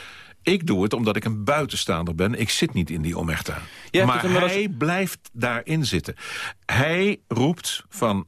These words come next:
Speaker 1: eh, Christian van der Velde, "Good guy." En de manier waarop hij dat zegt, dat deed hij vijf jaar geleden ook. "Good guy." George Hincapie, who's still my best friend. Ja? Eh, die komen er allemaal goed uit. Hij beschadigt die mensen niet.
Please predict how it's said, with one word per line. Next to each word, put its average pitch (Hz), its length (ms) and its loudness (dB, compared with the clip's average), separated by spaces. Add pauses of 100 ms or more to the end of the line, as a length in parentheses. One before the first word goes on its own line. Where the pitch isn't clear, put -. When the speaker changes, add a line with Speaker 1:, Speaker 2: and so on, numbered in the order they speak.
(120)
Speaker 1:
eh, 90 280 -2
Christian 107 380 2
van 95 120 0
der 85 80 -2
Velde, 143 380 2 (320)
"Good 113 220 0
guy." 73 260 -4 (580)
En 127 120 -4
de 98 60 0
manier 120 220 0
waarop 127 360 0
hij 175 80 2
dat 113 120 2
zegt, - 340 -2 (260)
dat 110 120 -2
deed 110 160 4
hij 95 180 0 (140)
vijf 117 280 -2
jaar 98 140 0
geleden 98 320 -2
ook. 76 160 -12 (120)
"Good 110 220 2
guy." 76 240 -4 (580)
George 135 340 4
Hincapie, 120 440 0
who's 101 140 2
still 123 140 2
my 101 120 2
best 87 200 -2
friend. - 360 -10 (540)
Ja? 175 260 0 (480)
Eh, 90 420 0 (280)
die 120 240 0
komen 143 260 2
er 110 140 0
allemaal 170 300 2
goed - 240 -4
uit. 85 240 -2
Hij 110 140 0
beschadigt 180 880 0
die 110 180 2
mensen 117 380 2
niet. 120 220 2